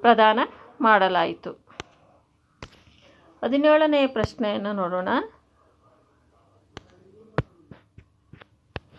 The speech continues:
ಹದಿನೇಳನೆಯ ಪ್ರಶ್ನೆ, ಬೆಂಗಳೂರಿನಲ್ಲಿ ಡೇಟಾ ಮತ್ತು ಅನಾಲಿಟಿಕ್ಸ್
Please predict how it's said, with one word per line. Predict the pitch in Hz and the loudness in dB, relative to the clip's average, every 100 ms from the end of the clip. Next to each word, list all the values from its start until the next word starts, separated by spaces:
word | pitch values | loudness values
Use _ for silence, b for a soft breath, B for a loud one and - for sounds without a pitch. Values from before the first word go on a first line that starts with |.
| b b | b b
ಹದಿನೇಳನೆಯ | 214 208 214 208 202 190 | -12 -8 -6 -6 -4 -6
ಪ್ರಶ್ನೆ, | 180 196 196 - 330 440 - b b b b b b - - - | -8 -12 -14 -12 -12 -12 -16 b b b b b b -20 -20 -6
ಬೆಂಗಳೂರಿನಲ್ಲಿ | 220 254 285 339 349 349 339 320 285 233 262 277 - _ - | 2 2 4 2 2 0 -2 -2 0 0 -2 -6 -8 _ -2
ಡೇಟಾ | 233 269 294 311 311 | 2 2 2 4 4
ಮತ್ತು | 285 233 - 247 247 240 - _ | 4 -2 -4 -4 -2 -4 -8 _
ಅನಾಲಿಟಿಕ್ಸ್ | 226 233 277 294 285 294 - - | -2 0 2 0 -2 -8 -10 -18